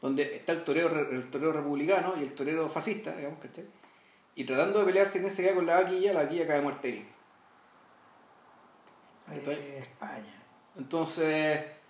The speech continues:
Speaker 1: y ahí, ahí, y ahí empieza el gesto Ascona, que en el fondo es meter una canción, una letrilla, ¿cachai? En el fondo que te dicen todo lo que usted ha visto, eh,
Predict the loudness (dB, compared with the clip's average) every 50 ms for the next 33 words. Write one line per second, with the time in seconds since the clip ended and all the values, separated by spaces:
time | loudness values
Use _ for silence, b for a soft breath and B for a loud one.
0 | _ -12 -4 2 4 6 6 6 4 4 2 2 2 2 0 -2 0 2 2 2
1 | 2 2 2 0 0 -2 -6 -6 -6 -4 -4 -2 -2 -2 -2 -2 -4 -4 -6 -8
2 | -6 -6 -8 -6 2 2 2 2 2 -2 -4 -6 -8 -8 -8 -8 -6 -4 -4 -4
3 | -2 -2 -2 -2 -2 -2 -4 -4 -6 -6 -6 -6 -6 -6 -6 -6 -4 -4 -2 -2
4 | -2 -2 -2 -2 -2 -2 -6 -8 -10 -16 -18 -20 -20 -20 -20 -14 -12 -12 -8 -6
5 | -6 -4 -4 -4 -4 -4 -4 -4 -6 -4 -4 -2 -2 0 0 -2 -2 -2 -6 -6
6 | -2 -2 0 0 0 -2 -4 -2 0 2 2 2 2 -2 -6 -8 -8 -8 -8 -14
7 | -18 -20 -20 -14 -12 -12